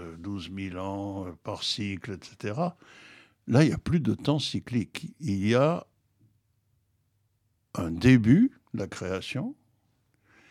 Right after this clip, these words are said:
et il y aura une fin des temps. Alors, à partir du moment où vous inscrivez dans une, dans une temporalité qui a un début et une fin, c'est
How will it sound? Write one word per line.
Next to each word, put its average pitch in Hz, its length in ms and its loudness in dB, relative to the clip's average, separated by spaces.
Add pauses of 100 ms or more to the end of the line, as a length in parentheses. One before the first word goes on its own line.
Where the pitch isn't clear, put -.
(680)
et 107 40 6
il 107 80 8
y 107 40 10
aura 156 200 6
une 113 140 4
fin 208 300 4
des 131 180 4
temps. - 280 -12 (1200)
Alors, 110 160 -2
à 123 80 4
partir 160 320 2
du 131 60 6
moment 127 280 4
où 110 80 4
vous 101 200 2
inscrivez 123 680 2
dans 95 240 -6
une, 90 560 -6 (840)
dans - 280 -8
une 95 300 -4
temporalité 120 1040 4 (720)
qui - 80 6
a 113 80 8
un 113 80 8
début 123 460 10
et - 20 0
une 90 140 0
fin, 202 400 -2 (500)
c'est - 240 -8